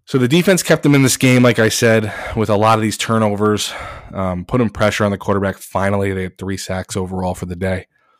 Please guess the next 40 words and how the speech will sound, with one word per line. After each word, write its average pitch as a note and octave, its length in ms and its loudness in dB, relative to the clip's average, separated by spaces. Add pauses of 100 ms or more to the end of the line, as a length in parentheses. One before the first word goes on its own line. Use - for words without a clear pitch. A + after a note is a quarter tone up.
(920)
And B2 60 0
then D3+ 120 2
coaching. C#3+ 480 -2 (500)
I B2+ 80 -4
actually - 380 -4
was A#2+ 60 2
really B2 180 4
pumped C3 460 -4 (140)
about G2+ 180 -4
the G2 80 -8
coaching. G2 420 -6 (480)
A - 40 -10
lot A#2 120 -2
of C3+ 80 -8
people - 240 -4
going A2+ 240 0
back A2 240 2
and G#2+ 120 -6
forth G#2+ 220 0
about G2 260 -4
Saleh, G2 440 -2 (560)
LaFleur, G2+ 600 -4
Ulbrich, F#2+ 540 -4 (120)
really A#2+ 480 2
dissatisfied G2+ 760 -2
by F#2+ 100 -6
the F#2+ 80 -4
way G2 160 -2
they've F#2+ 220 -4
started F#2+ 420 -2
this F#2+ 160 -6
season. F#2+ 440 -4 (640)
And G#2+ 120 -6
yet C3 140 -2
the D3+ 80 -2
Jets D3 280 -2
are D3 60 -2
two C3+ 260 2
and C3+ 100 4
two, G#2+ 300 0